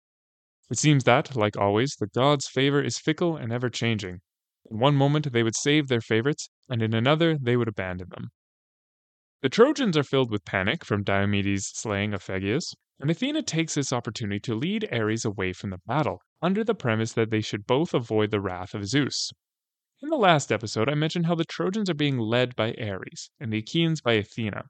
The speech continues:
and the symbolism that Homer likely meant to employ with this choice. Ares, god of the rout, is violent and brash,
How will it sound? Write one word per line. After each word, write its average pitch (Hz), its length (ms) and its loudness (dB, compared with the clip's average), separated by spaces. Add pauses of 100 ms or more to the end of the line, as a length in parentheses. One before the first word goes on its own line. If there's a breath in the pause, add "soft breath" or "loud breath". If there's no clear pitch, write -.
(480)
and 135 120 -2
the 127 80 0
symbolism 190 600 2
that 120 160 2
Homer 123 240 0
likely 113 320 -2
meant 135 260 0
to 165 120 -2
employ 101 420 -2
with 98 180 -4
this 95 220 -8
choice. - 440 -4 (540)
Ares, 123 480 2 (260)
god 110 180 4
of 104 140 -6
the 98 100 -4
rout, 120 380 0 (280)
is 113 180 -4
violent 151 440 2
and 117 140 -4
brash, 113 480 -2